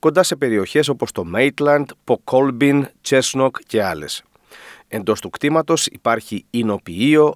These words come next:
ζυθοποιείο και άλλες εγκαταστάσεις ινοπαραγωγής και ινοπνευματοδών ποτών.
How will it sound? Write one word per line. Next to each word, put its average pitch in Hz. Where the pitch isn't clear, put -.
ζυθοποιείο 127
και 135
άλλες 160
εγκαταστάσεις 117
ινοπαραγωγής 110
και 165
ινοπνευματοδών 113
ποτών. 85